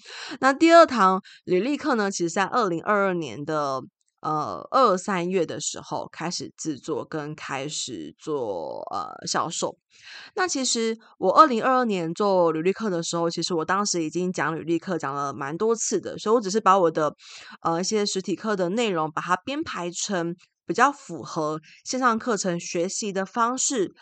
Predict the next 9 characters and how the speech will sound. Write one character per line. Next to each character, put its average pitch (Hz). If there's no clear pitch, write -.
来 160
做 175
一 160
个 160
重 160
新 180
的 151
设 -
计。 -